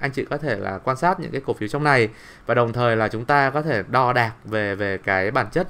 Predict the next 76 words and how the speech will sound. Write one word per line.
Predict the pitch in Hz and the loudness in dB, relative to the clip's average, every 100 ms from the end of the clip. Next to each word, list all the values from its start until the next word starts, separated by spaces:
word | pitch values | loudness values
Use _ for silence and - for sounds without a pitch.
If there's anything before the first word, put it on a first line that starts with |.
| - | 0
của | 117 101 | 0 0
cổ | 90 | -4
phiếu | 104 | 0
đó. | 107 107 123 175 - - - | 4 6 6 2 -8 -18 -6
Ví | 127 | 2
dụ | 180 | 2
như | 120 135 131 | 4 2 2
là | 127 113 | 4 4
A | 101 120 131 | 4 2 2
R | 120 - | 2 4
T | 147 139 | 4 4
có | |
vào | 156 139 | 2 2
được | 110 | 0
hay | 123 | 0
không? | 160 151 139 - - - | 2 2 -2 -16 -20 -2
Thì | 139 | 2
theo | 131 160 | 4 6
mình | 160 131 | 8 6
là | 117 | 6
độ | 110 113 | 4 4
bền | 120 120 113 | 6 4 4
mà | 107 | -2
mười | 110 | 0
bảy | 110 101 | 0 0
phần | 104 | 0
trăm | 104 139 | 2 2
thế | 135 | 2
này | 156 131 | -2 -2
là | |
không | 110 123 | -2 0
vào | 117 | 0
được | 107 104 | 0 -4
này. | 98 - - - - - | -8 -12 -20 -20 -20 -2
Nhưng | 156 165 | 2 4
mà | 143 | 4
cổ | 117 101 | 2 2
của | 101 | 4
A | 139 | 4
C | 165 | 6
B | |
đi, | 160 156 151 - - | 6 6 4 0 -2
độ | 113 | 2
bền | 131 123 | 6 6
thì | 107 101 120 | 4 -2 0
bốn | 117 | 2
mươi | 175 | 4
ba | 170 156 | 2 2
phần | 131 | 0
trăm | 135 143 139 | 4 4 4
này, | 123 | -4
lượng | 120 | -2
mua | 139 139 | 0 0
có | 127 117 165 | 2 0 0
thì | 160 - | -8 -12
vẫn | 139 | -10
có | 185 247 | -4 6
thể | 226 | 8
là | 123 113 107 104 | 8 6 2 -2
điều | - 143 | -2 0
chỉnh | 123 160 107 | 6 6 6
để | 101 | -2
mua | 139 151 | -2 0
thêm. | 170 170 165 - - - | 2 2 0 -14 -12 0
Hay | 156 | 4
là | 143 | 6
B | |
S | 151 175 - | 6 4 4
R | 151 135 120 | 6 6 6
bắt | 175 | 4
đầu | 170 135 113 | 4 4 2
trong | 143 139 135 | -2 -4 -6
câu | 147 | -4
chuyện | 139 127 | -2 -2
xuất | 175 | 2
hiện, | 185 185 | 6 6